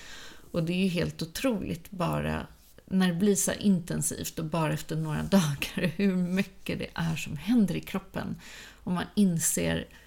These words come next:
hur den här fantastiska kroppen håller en, håller all energi,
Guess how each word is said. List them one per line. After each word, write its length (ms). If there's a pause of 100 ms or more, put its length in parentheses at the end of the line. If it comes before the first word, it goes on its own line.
(180)
hur 140
den 160
här 360 (100)
fantastiska 1200 (240)
kroppen 920 (320)
håller 720
en, 440 (420)
håller 640
all 300
energi, 880